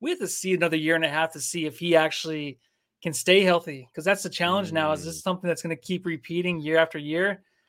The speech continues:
Speaker 1: I think giving him time off is good, but it's just,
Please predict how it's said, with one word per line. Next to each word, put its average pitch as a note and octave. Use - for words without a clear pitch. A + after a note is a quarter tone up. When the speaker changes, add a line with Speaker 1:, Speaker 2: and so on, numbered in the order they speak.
Speaker 1:
I D3+
think F#3+
giving G#3
him G#3
time G3
off G3
is G3
good, D#3+
but D#3+
it's -
just, F#3